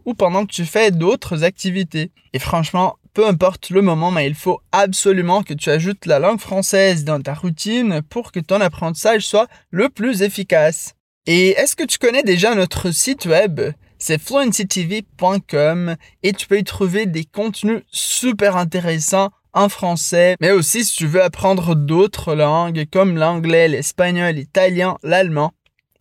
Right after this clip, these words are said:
Alors pour y accéder, c'est fluency T V point com. Encore une fois, fluency T V point com. Et comme d'habitude, je veux t'encourager à parler à voix haute pendant toute l'émission.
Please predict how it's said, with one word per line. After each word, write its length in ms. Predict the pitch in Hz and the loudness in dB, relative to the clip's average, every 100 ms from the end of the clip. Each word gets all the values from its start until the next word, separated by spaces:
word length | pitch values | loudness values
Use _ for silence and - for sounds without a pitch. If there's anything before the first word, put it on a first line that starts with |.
| - | -8
Alors 200 | 143 - - | -8 -8 -6
pour 200 | 220 220 | -2 2
y 100 | 160 | 2
accéder, 500 | 156 - 156 156 175 | 0 -2 -2 -2 -2
c'est 200 | - - | -4 -6
fluency 440 | - 240 214 214 | -4 -2 0 -2
T 160 | 196 175 | -4 -4
V 180 | 190 | -4
point 320 | 196 - 202 220 - | -6 -2 -2 -2 -2
com. 480 | 147 156 160 156 160 _ - | 2 2 0 -6 -8 _ -14
Encore 240 | 143 156 165 | -4 0 0
une 60 | |
fois, 200 | 156 220 - | 2 0 -2
fluency 460 | - 262 294 - 269 | -4 0 0 -2 -4
T 160 | 269 | -2
V 240 | 202 214 - _ _ | -2 -4 -6 _ _
point 180 | 226 254 | -2 -2
com. 400 | - 160 156 160 _ _ - | -2 -2 0 -6 _ _ -8
Et 140 | 123 | -6
comme 300 | 131 175 208 | -2 0 2
d'habitude, 640 | 190 202 196 190 - 185 185 | 4 4 2 -4 -4 -4 -2
je 140 | 151 | -2
veux 180 | 135 131 | -2 -2
t'encourager 800 | 135 165 160 175 165 175 165 175 | -2 -2 -2 -4 -2 0 0 2
à 80 | 196 | 0
parler 520 | 165 151 147 170 175 | 0 -2 -2 -2 2
à 120 | 151 | 2
voix 380 | 151 160 202 262 | 2 0 2 2
haute 380 | 180 208 - - | 2 0 -4 -8
pendant 320 | - 165 190 220 | -2 0 2 -2
toute 460 | - 247 262 - | -4 -10 -10 -8
l'émission. 800 | 170 202 190 202 196 - 156 156 | -2 0 0 -2 -4 -4 -2 -4